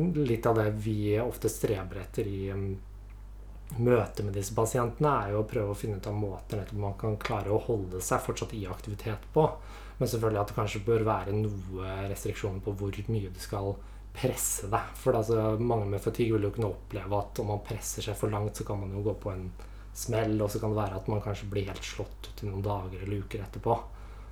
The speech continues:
Eh, og der er jo, eh, noe av det vi prøver å tilstrebe, er jo en god aktivitetsbalanse,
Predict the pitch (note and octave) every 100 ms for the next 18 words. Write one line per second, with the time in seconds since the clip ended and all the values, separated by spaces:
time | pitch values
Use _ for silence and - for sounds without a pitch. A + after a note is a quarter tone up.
0 | - - - - - - A#2 A2 A2 A2+
1 | B2+ C3 A#2 G#2 B2+ C3+ C#3 C3+ C3+ A2
2 | A2 A2+ - C3 G2+ G#2 A2 G2+ - A2+
3 | C3+ A#2 G2+ G#2 G#2+ G2+ G2 G2+ G2+ -
4 | G#2 G#2 - G2 - - - A2 A2 G#2+
5 | G#2+ - -